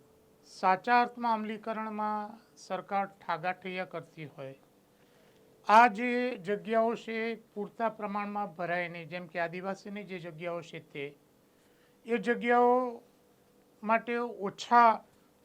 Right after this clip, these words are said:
ઉમેદવારો પાસ થાય એ માટે એ પ્રકારના આર આર બનાવવા તેમજ એમાં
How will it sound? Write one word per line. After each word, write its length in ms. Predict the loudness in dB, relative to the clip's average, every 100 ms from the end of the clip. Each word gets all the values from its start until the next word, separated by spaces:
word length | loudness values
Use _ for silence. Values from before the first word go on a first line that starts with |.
| _
ઉમેદવારો 640 | -2 2 2 6 8 6
પાસ 440 | 2 4 4 2 -4
થાય 260 | -2 -2 -6 _ _ _ _ _ _ _ _ _ _ _
એ 100 | 0
માટે 680 | 2 0 0 0 2 0 -6 _ _ _
એ 160 | -4 -4
પ્રકારના 960 | -2 -4 -2 -2 -2 -4 -2 -2 -6 -12 _
આર 200 | 2 6
આર 180 | 6 2
બનાવવા 720 | 0 -4 -2 -2 -2 -2 -4 -12 _ _ _ _ _ _ _ _ _ _ _
તેમજ 540 | 2 4 4 0 -10 -18 _ _ _ _ _ _ _ _ _
એમાં 500 | 2 6 8 6 4